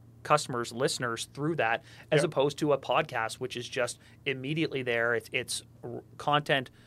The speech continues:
Speaker 1: you know, that is in its own right packageable and, and, and can be turned into a product without some of these, you know, a, a few years ago, it would all be like, "Oh, buy this program to
Speaker 2: Yep.
Speaker 1: learn this and, you know,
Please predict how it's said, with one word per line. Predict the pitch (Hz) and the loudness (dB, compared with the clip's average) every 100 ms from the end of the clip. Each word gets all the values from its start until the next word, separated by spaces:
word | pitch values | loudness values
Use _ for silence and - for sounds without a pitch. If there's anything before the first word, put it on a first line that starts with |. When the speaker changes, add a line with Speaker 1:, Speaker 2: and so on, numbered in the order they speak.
| - - - | -20 -20 -14
Speaker 1:
you | 139 123 | -6 0
know, | 117 110 - - | 2 0 -4 -6
that | 131 123 - | 0 0 -2
is | 135 120 | -8 -6
in | 127 | -6
its | 127 - 143 | -6 -4 2
own | 147 170 | 2 4
right | 135 123 120 113 - - - - - - - | 4 4 4 -2 -14 -20 -20 -20 -20 -20 -4
packageable | - 127 135 127 120 117 117 | 4 4 2 -4 0 2 2
and, | 117 | -2
and, | 123 117 113 | -4 -4 -8
and | 123 110 107 - - - - | -10 -10 -12 -16 -20 -20 -14
can | 131 | -12
be | |
turned | 120 127 | -8 -6
into | 117 - | -6 -6
a | |
product | 110 120 113 110 - - - | -2 0 0 -2 -10 -10 -4
without | 131 160 165 | 2 4 4
some | - 135 | 0 0
of | 123 | 0
these, | 123 117 - - - - - - | -2 -4 -6 -10 -20 -20 -20 -2
you | 143 | 2
know, | 120 113 - - - - - - - - - - | 4 2 -4 -16 -20 -20 -20 -20 -20 -20 -18 -6
a, | 143 - | -2 0
a | |
few | 147 160 | 2 0
years | 135 143 151 | 2 4 4
ago, | 135 | 4
it | |
would | 123 | 6
all | 120 | 6
be | 117 | 6
like, | 113 | 6
"Oh, | 226 | 6
buy | 151 131 143 147 | 8 8 8 8
this | 143 139 - - - - | 6 4 2 0 -6 2
program | 143 147 135 123 117 | 6 6 4 2 4
to | 123 | 4
Speaker 2:
Yep. | 131 | 4
Speaker 1:
learn | 131 123 120 | 4 0 4
this | 135 127 - - - | 6 6 4 0 0
and, | 131 123 120 | 0 0 0
you | 127 | 2
know, | 123 | 2